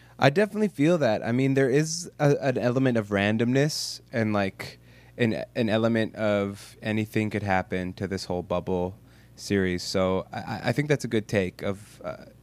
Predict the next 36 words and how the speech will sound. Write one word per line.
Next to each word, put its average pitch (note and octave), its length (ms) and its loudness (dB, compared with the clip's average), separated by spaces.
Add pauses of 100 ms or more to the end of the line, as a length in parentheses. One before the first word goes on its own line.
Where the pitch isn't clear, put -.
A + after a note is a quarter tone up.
this, G#2+ 360 -6
like, G#2+ 240 -2
sort G2 260 0
of F#2+ 420 -4 (260)
different A2+ 420 0
style G2 420 0
of G2 200 -4
play, F#2+ 420 2
this F#2+ 240 -8
more F#2+ 140 -2
intimate F#2+ 340 -6
style F#2 240 0
of F2+ 120 -6
play. F#2 200 0
I F#2 60 -2
think F#2+ 260 -6
that F#2 180 -2 (840)
some A#2+ 220 2
weird A#2+ 260 2
shit C3+ 220 -2
could A#2+ 100 -4
happen, A2+ 420 2
and G2+ 140 -2
I G#2 80 4
expect B2+ 360 2
some A#2 160 2
weird G2+ 220 4
shit - 160 -4
to G#2 80 2
happen F#2 640 0
that, F#2 240 0
uh, D2 320 -2 (200)
no G2+ 180 4
one G2+ 440 0
sees - 380 -4
coming. F2 420 -2